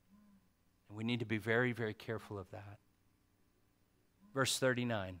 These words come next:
"So, my brothers, earnestly desire to prophesy." Like what we listen to from that prophet, desire that earnestly, passionately.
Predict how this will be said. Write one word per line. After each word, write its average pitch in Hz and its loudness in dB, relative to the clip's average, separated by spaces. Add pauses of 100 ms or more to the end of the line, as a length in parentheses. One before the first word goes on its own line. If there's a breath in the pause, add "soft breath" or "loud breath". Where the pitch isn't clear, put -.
"So, - 2
my 135 4
brothers, 98 0 (1200)
earnestly 127 4 (260)
desire 107 2
to 107 -4
prophesy." 92 -2 (2250)
Like 107 -6
what 147 10
we 143 4
listen 143 4
to 160 2
from 143 0
that 135 4
prophet, 151 8 (220)
desire 110 0
that 87 -12 (140)
earnestly, 131 -2
passionately. - 0